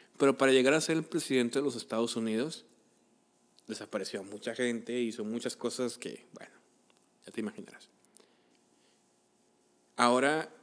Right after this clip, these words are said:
este, a Kevin Spacey, a su personaje, lo matan en la serie porque salió un escándalo sexual de él. Uno de, alguna persona lo demandó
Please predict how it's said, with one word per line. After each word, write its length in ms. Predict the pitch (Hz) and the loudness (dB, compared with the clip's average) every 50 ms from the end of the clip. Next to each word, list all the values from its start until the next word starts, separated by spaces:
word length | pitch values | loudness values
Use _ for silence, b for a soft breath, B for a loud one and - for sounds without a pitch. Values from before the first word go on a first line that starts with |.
| _ - | _ -4
este, 560 | 127 123 120 120 117 110 107 - - - 113 | 0 2 2 2 2 0 -2 -8 -6 -6 -6
a 40 | 104 | 0
Kevin 280 | - 131 135 151 165 147 | 2 4 4 4 4 2
Spacey, 460 | - - - 143 131 131 - 180 165 | -2 0 0 0 0 0 -2 -4 -4
a 100 | 117 110 | -4 -6
su 140 | - - - | -8 -10 -10
personaje, 600 | - 113 - - 113 110 107 107 - - 139 - - | -8 -8 -8 -6 -4 -4 -4 -4 -2 -4 -4 -4 0
lo 180 | 123 117 110 110 | -2 0 0 0
matan 440 | 110 113 113 113 117 113 - 135 135 | -2 0 0 0 0 0 -2 -4 -4
en 80 | 135 | -2
la 100 | 139 139 | -4 -4
serie 300 | 131 143 127 127 139 143 b b b b b b b b b b _ | -2 -4 -4 -4 -6 -10 b b b b b b b b b b _
porque 280 | - 117 113 107 - 117 | -2 -2 -2 0 -2 -4
salió 260 | - - 107 107 110 110 | -4 -2 -4 -4 -4 -4
un 80 | 110 | -4
escándalo 380 | 110 - - - 110 110 107 107 | -6 -8 -8 -8 -6 -6 -6 -8
sexual 440 | - 110 - - - 101 98 98 98 | -8 -12 -14 -12 -12 -8 -8 -6 -4
de 120 | 117 135 | -4 -6
él. 120 | 151 139 - - | -6 -8 -12 -12
Uno 360 | - 110 110 110 113 117 120 123 | -8 -6 -4 -4 -2 0 0 2
de, 500 | 120 117 110 107 107 101 92 87 80 - - - - 101 | 2 2 2 0 -2 -6 -8 -10 -14 -18 -20 -20 -14 -10
alguna 720 | 110 113 110 123 143 156 165 175 180 185 190 185 180 180 | -8 -8 -6 -4 -4 -4 -2 -2 -2 0 -2 -2 -4 -4
persona 500 | 165 143 131 - 151 160 170 175 190 214 - _ | -4 -6 -4 -4 -4 -2 -2 -4 -4 -6 -12 _
lo 580 | - 131 120 113 110 107 107 104 104 104 110 - b b b b b b b b b b b _ _ _ _ _ _ _ _ _ _ _ _ _ _ | -6 -4 -2 0 0 0 -2 -4 -4 -6 -8 -12 b b b b b b b b b b b _ _ _ _ _ _ _ _ _ _ _ _ _ _
demandó 600 | - 127 120 127 123 123 120 117 117 120 143 170 | -12 -4 0 2 2 4 2 2 4 4 4 6